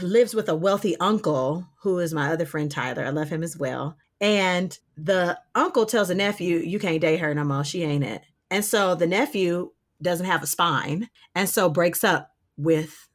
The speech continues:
Catherine. And she is pissed about it, honey. So she cooks up this plan to come back in disguise to be a maid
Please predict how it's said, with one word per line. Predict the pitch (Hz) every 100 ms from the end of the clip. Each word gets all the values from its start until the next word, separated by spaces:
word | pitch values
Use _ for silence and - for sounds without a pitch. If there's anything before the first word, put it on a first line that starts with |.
| -
Catherine. | 151 135 139 117 -
And | 131
she | 139 151 160
is | - 123 -
pissed | - 156 165 185 208 208
about | 175 175 165
it, | 156
honey. | 147 151 151 - - - -
So | - 240 226 220
she | 220 - 220
cooks | 208 262 269
up | 262
this | 254
plan | - 226 202 196
to | -
come | - 190
back | 180 175 175 -
in | 175
disguise | 165 151 - 165 131 123 139 156 - _ _ _
to | - 220
be | 190 190
a | 160
maid | 165 165 196 226 214